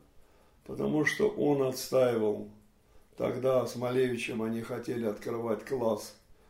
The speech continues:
беспредметного искусства. Это было на Мясницкой, Свобода и художественные мастерские. Но ему,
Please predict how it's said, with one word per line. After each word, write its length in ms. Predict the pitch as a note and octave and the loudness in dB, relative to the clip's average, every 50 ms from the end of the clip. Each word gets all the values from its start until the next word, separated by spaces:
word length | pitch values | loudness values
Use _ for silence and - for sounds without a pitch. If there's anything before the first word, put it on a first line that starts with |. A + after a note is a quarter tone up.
| - _ - | -20 _ -10
беспредметного 1000 | A2 A#2 A#2 A#2 - - A#2+ A2+ A#2 B2 B2 A#2 A2 A2+ - A2+ A2+ A2+ A2+ A2+ | -6 -6 -6 -6 -6 -8 -8 -8 -6 -4 -4 -4 -4 -6 -6 -6 -4 -2 -4 -4
искусства. 600 | A2 - - - F3+ - - - - G3+ F#3 F3+ F3+ - _ _ _ - - _ _ _ _ _ _ _ _ - - - _ _ _ _ - | -4 -6 -8 -8 -8 -8 -8 -8 -10 -10 -10 -10 -14 -18 _ _ _ -20 -20 _ _ _ _ _ _ _ _ -20 -20 -20 _ _ _ _ -12
Это 260 | - - B2 B2 C3+ | -10 -8 -2 -2 -2
было 340 | B2+ B2+ C3+ C#3 C3 B2+ B2+ | 0 4 6 6 6 4 2
на 100 | A#2+ B2 | 0 0
Мясницкой, 680 | A#2+ A#2 A#2 A#2 A#2 - C3 B2+ A#2+ A2+ - - A#2+ A2+ | -2 -2 -4 -4 -6 -6 -6 -6 -6 -6 -8 -6 -8 -8
Свобода 500 | A2+ - B2 A#2+ A#2+ B2 A#2+ A2+ A2+ A2+ | -6 -4 -6 -6 -4 -6 -6 -4 -4 -4
и 20 | A2+ | -4
художественные 600 | A#2 B2 A#2 A#2 A#2 A2+ A2 A2 A2+ A2+ A2 A2 | -4 -6 -6 -6 -4 -4 -6 -6 -4 -6 -4 -2
мастерские. 920 | A2 G#2+ G#2+ - A2 G#2 G#2 - - - - - - F3+ F3+ F3+ E3 - - - - - - _ _ _ _ _ _ _ _ _ - _ _ _ _ _ _ _ _ _ _ - _ _ - | -2 -4 -4 -4 -6 -6 -6 -6 -10 -6 -4 -2 0 0 0 -2 -2 -6 -14 -20 -20 -20 -20 _ _ _ _ _ _ _ _ _ -20 _ _ _ _ _ _ _ _ _ _ -20 _ _ -12
Но 200 | - - C#3+ D3 | -4 0 2 4
ему, 680 | D3 C#3 - F3 F3+ F3+ F#3+ F#3+ - - - - - | 4 4 2 2 2 4 2 2 0 -2 -8 -12 -18